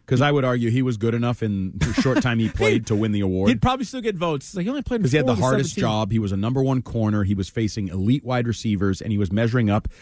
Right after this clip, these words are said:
Speaker 1: For a while there, he had one of your two turnovers. He
Speaker 2: Yeah.
Speaker 1: had the, the
Speaker 2: Right.
Speaker 1: pick.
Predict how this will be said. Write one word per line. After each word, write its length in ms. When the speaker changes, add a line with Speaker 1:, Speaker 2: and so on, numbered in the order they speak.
Speaker 1:
For 100
a 60
while 260
there, 160
he 120
had 100
one 240
of 100
your 140
two 440
turnovers. 640
He 120
Speaker 2:
Yeah. 40
Speaker 1:
had 280
the, 100
the 160
Speaker 2:
Right. 80
Speaker 1:
pick. 300